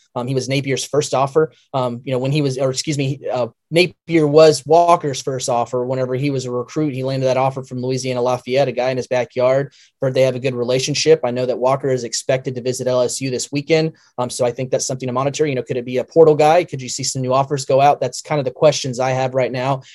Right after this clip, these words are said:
as I kind of collect things together and look into things. But, you know, that, that's the, you know, what we've got coming out of those two decommitments from Florida's class.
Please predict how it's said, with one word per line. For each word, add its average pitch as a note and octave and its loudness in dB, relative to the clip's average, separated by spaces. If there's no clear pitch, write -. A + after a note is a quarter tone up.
as G3 6
I G3+ 10
kind G3+ 6
of E3+ 2
collect F3 6
things D#3 0
together D3 4
and C3+ -4
look C#3+ -4
into C#3+ -4
things. B2+ -6
But, B2 0
you C3 -6
know, C3 0
that, C#3 2
that's C#3+ 2
the, C#3 0
you C#3+ -2
know, C#3+ 0
what D#3 6
we've C#3+ -2
got D3 4
coming C#3 -4
out C3+ -2
of B2+ -2
those B2+ -4
two C#3 -8
decommitments A#2+ -8
from A2+ -12
Florida's A2+ -6
class. A2+ -6